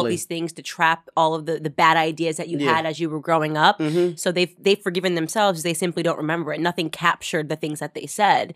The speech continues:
Speaker 2: Yeah.
Speaker 1: And we don't, they don't understand that they're holding people to an unrealistic standard. And that was sort of my sympathy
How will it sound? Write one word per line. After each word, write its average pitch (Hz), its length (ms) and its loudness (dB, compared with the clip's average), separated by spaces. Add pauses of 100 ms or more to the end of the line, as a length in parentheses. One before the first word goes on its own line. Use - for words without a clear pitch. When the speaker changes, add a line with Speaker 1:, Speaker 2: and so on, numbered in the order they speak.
Speaker 2:
Yeah. 127 260 -4
Speaker 1:
And 175 240 0
we 185 120 -2
don't, 175 400 0
they 185 100 0
don't 185 160 0
understand 175 520 -4
that 160 100 -4
they're 160 100 -4
holding 190 300 0
people 170 260 -4
to 165 120 -6
an 151 60 -6
unrealistic 156 640 -4
standard. 170 400 0
And 156 160 -2
that 254 160 4
was 254 140 -2
sort 190 160 -2
of 165 80 -6
my 170 160 0
sympathy 160 580 -6